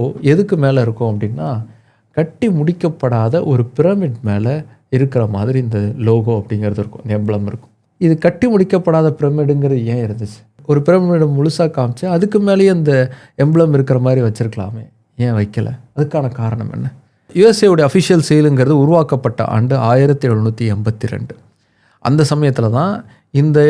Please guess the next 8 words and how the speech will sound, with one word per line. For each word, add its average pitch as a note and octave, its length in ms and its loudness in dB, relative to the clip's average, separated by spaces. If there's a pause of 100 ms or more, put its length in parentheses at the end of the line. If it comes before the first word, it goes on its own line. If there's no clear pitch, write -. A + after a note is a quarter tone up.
(160)
இலுமினாட்டிஸுடைய C#3+ 1040 2 (400)
சிம்பலையும் C3 800 0 (340)
அந்த C3+ 280 4
சீல்ல D#3+ 380 2
வந்து B2 220 2
இன்கார்பரேட் B2+ 580 0
பண்றாங்க. F#2+ 400 -4 (380)
அது D#3 160 0